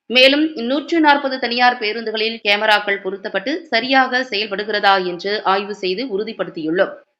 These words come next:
மேலும் சில நாட்களில் மீதமுள்ள தனியார் பேருந்துகளில் கேமராக்கள் பொருத்தப்படும். போதை பழக்கத்திற்கு பல்வேறு தடுப்பு நடவடிக்கைகள் எடுக்கப்பட்டுள்ளன. சமீபத்தில் கரும்பு கடை மற்றும் சரவணம்பட்டி பகுதிகளில் தகவலின் பேரில்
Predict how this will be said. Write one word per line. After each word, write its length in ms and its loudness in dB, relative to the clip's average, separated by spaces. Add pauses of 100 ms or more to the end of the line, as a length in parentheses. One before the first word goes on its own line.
(300)
மேலும் 380 4
சில 200 0
நாட்களில் 480 2
மீதமுள்ள 440 0
தனியார் 380 2
பேருந்துகளில் 600 -2
கேமராக்கள் 680 2
பொருத்தப்படும். 580 -4 (460)
போதை 400 8
பழக்கத்திற்கு 680 0
பல்வேறு 480 0
தடுப்பு 320 -4
நடவடிக்கைகள் 720 0
எடுக்கப்பட்டுள்ளன. 840 -2
சமீபத்தில் 640 -4
கரும்பு 320 -4
கடை 260 0
மற்றும் 280 -10
சரவணம்பட்டி 600 -4
பகுதிகளில் 680 -6
தகவலின் 480 -2
பேரில் 460 -2